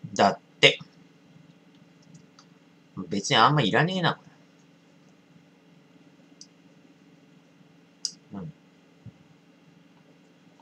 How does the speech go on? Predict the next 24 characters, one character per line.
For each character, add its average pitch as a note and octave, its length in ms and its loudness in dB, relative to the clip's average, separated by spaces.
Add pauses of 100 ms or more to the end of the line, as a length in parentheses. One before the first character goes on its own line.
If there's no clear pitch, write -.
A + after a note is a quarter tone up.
(1300)
え、 D3 240 10
応 A3 220 12
募 A#3+ 160 8
方 A3+ 260 12
法 A2+ 160 8
は F2+ 120 6
ラ G#2 180 12
イ F3+ 120 8
ン F#3+ 140 2
で F3 300 8
応 B2+ 220 2
募 A#3 140 2
で A3 140 6
き - 100 -8
ま F#2+ 140 0
す。 - 300 -12 (2250)
と C3 180 0
書 B2 120 10
い A2+ 60 8
て F2+ 80 2
あ E2 80 2
り D2+ 80 -8
ま - 100 -20
す。 - 240 -16